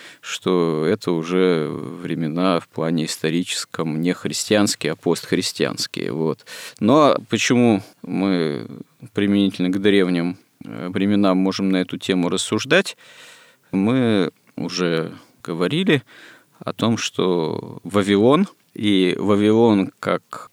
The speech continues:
то особое, что ли, в своём роде образование цивилизационное, древнее,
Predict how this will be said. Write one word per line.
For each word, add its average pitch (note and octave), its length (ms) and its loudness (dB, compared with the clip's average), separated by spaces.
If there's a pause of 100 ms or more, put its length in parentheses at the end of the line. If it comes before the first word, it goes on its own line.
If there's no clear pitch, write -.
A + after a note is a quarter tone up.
то F#2+ 300 2 (120)
особое, F#2 640 2
что - 280 -6
ли, E2+ 200 -2
в - 40 -6
своём F2+ 360 -4
роде F2 880 -4 (300)
образование F#2+ 960 2 (460)
цивилизационное, A2+ 1200 4
древнее, G2 600 2